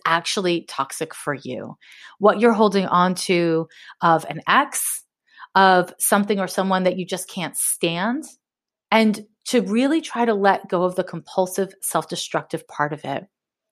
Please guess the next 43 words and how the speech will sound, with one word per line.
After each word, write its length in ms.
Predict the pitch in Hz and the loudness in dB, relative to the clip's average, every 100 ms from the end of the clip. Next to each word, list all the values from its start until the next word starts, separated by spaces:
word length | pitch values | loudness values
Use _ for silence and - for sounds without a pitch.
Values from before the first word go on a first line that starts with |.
| _ | _
and 120 | 190 | 0
look 140 | 247 294 | 2 2
at 80 | 226 | 2
your 180 | 226 | 4
own 260 | 214 220 247 | 6 6 4
part 240 | 247 127 | 0 -6
of 100 | 123 | -4
it. 180 | 107 - _ _ _ _ _ - - - - | -6 -6 _ _ _ _ _ -20 -20 -20 2
You 120 | 247 | 6
know, 460 | 240 226 220 - - _ _ _ | 8 8 6 2 -12 _ _ _
if 120 | 262 | 2
I 60 | 269 | 4
may 160 | 247 | 4
shift 420 | 247 - 302 294 - | 0 -2 -2 -4 0
to, 280 | 254 214 - | 2 0 -2
to 320 | - 214 196 - | 0 2 2 0
a, 160 | 196 196 | 0 2
a 80 | 190 | 2
moment 400 | 202 226 233 214 | 4 6 4 4
of 140 | 185 - | -2 -2
politics, 840 | - 185 190 180 - - - - _ - _ _ - | 2 4 4 0 -6 -8 -12 -16 _ -20 _ _ 0
at 240 | 254 220 | 0 2
this 260 | 226 370 359 | 0 0 0
point, 580 | - 262 254 311 370 - _ _ | -6 -2 0 0 -4 -12 _ _
you 140 | 320 | 0
know, 320 | 311 294 285 - - | 4 4 2 0 4
I 100 | 277 | 8
mean, 420 | 262 262 240 - - | 8 8 4 -2 2
I 160 | 202 | 2
hope 420 | 202 190 175 175 - _ | 2 4 2 2 -20 _
if 180 | - - | -10 -6
you've 100 | 175 | -2
already 340 | - 202 202 | 4 6 6
read 200 | 196 185 | 6 4
my 120 | 180 170 | 4 2
work, 320 | 165 156 156 | 4 2 0
you 200 | 175 170 | -8 -6
know, 320 | 170 156 147 147 | 0 2 4 2
I 300 | 190 165 - 185 151 - | 2 0 -2 -14 -12 2
do 320 | 214 202 170 | 6 6 6
not 480 | 160 170 143 - 156 | 4 6 6 2 0
like 420 | 156 139 107 - | 2 2 0 -8
Trump. 380 | - 139 117 | -4 -2 -2